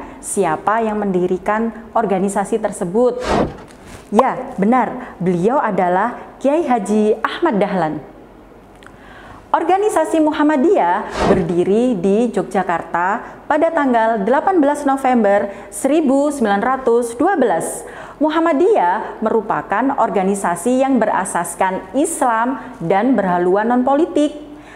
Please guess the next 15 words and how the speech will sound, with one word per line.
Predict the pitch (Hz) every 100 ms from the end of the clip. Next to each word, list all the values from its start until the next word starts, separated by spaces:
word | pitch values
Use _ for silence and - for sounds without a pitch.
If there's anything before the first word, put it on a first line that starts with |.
| - -
Kegiatannya, | 254 220 240 226 285 392 349 190 185 220 339 - - -
selain | - 226 294 415
di | 311 226
dalam | 202 208 208 214
bidang | 302 320 320
agama, | 220 196 175 175 185 254 - - 170
juga | 190 156 196 214
bergerak | 190 - 170 190 254
di | 180
dalam | 175 170 202 262 269 - -
bidang | 196 156 185 226
pendidikan, | 240 190 165 165 160 180 190 185 135 - -
sosial, | - 185 175 190 165 175 180 - - - -
dan | 440 415
budaya. | 240 180 156 139 - -